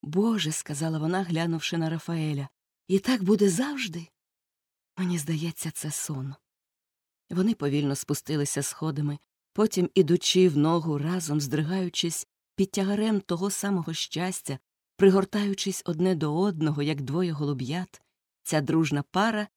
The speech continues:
дійшла до площі Сорбонни, де стояла Полінина карета. «Я хочу побувати в тебе», сказала вона, «подивитись на твою спальню, на твій кабінет,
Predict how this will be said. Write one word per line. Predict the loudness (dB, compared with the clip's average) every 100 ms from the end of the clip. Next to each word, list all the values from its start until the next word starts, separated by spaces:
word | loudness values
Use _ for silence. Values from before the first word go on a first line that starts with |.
| _ _
дійшла | 2 4 4 4 0
до | 0
площі | 0 0 0 -2 -4
Сорбонни, | -4 -4 -2 0 2 0 -2 _ _ _
де | -4 -4
стояла | -2 -4 -2 -2 -2 -4
Полінина | -2 0 0 0 -2 -6
карета. | -6 -6 -6 -8 -10 -14 -14 _ _ _ _ _ _ _ _ _ _ _ _ -6
«Я | -4
хочу | -4 -4 -6
побувати | -6 -6 -4 -4 -4 -6
в |
тебе», | -6 -6 -6 -8 _ _
сказала | -12 -8 -4 -2 0
вона, | 0 0 -2 -2
«подивитись | 2 2 2 -4 -6
на | -6
твою | -2 -2
спальню, | -2 -4 -4 -2 -4 -6 _ _
на | -6
твій | -2 -2
кабінет, | 0 4 6 6 0 -4